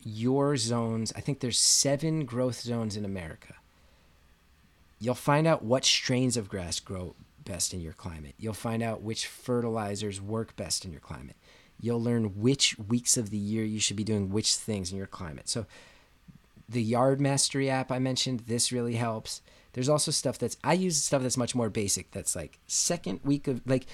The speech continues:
we're coming up on the second week of June where I'm supposed to put down insect and grub control. And I go to my local nursery. I said, "What are you, wh-?"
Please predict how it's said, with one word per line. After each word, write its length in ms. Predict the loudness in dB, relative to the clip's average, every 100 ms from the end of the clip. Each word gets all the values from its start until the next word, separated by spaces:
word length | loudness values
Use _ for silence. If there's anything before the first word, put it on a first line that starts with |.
| -12 -2
we're 120 | -2
coming 360 | 2 2 4
up 160 | 0 0
on 120 | 0
the 40 | 2
second 420 | 2 0 -2 -2
week 200 | -2 -2
of 100 | -4
June 260 | 0 2
where 100 | 0
I'm 60 | -2
supposed 400 | -2 -2 -2 -2
to 60 | -4
put 160 | -4
down 180 | -4 -4
insect 480 | 0 2 4 2 0
and 120 | -4
grub 280 | -2 -2 -4
control. 380 | -8 -10 -10 -14 -18 _ _ -20 -20 _ -10
And 160 | -6
I 80 | -4
go 360 | -2 2 2 2
to 180 | 0 -2
my 140 | -2
local 320 | -2 -4 -2
nursery. 480 | 0 0 -2 -2 -4
I 40 | -4
said, 200 | -4 -4
"What 160 | -4 -2
are 20 |
you, 180 | -2 -4
wh-?" 140 | -8